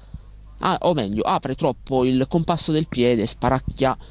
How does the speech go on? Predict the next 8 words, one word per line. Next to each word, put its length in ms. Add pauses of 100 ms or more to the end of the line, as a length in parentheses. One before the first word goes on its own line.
(160)
sul 360
fondo. 460
Intanto 380
time 260
out, 340
eh, 400
i 80
Falchi. 420